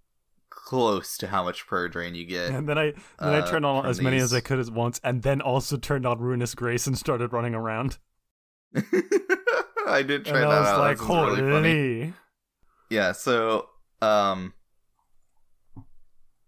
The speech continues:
Speaker 1: w-, let's, let's talk about the, the, the vows, 'cause they're, like,
Speaker 2: Yeah.
Speaker 1: the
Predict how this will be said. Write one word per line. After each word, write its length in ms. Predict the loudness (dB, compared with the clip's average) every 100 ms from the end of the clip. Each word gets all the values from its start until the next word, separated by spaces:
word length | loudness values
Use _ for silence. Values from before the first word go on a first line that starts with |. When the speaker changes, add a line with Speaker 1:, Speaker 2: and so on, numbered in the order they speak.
| _
Speaker 1:
w-, 260 | -12 -8 -6
let's, 340 | -4 -4 -4 -6
let's 180 | -4 0
talk 120 | -2
about 140 | -2
the, 260 | -2 0 0
the, 340 | 0 0 0 -2
the 100 | -6
vows, 400 | -4 -4 -6 -12
'cause 180 | -10 -6
they're, 200 | -4 0
like, 240 | -2 -2 -4
Speaker 2:
Yeah. 80 |
Speaker 1:
the 180 | -4 -4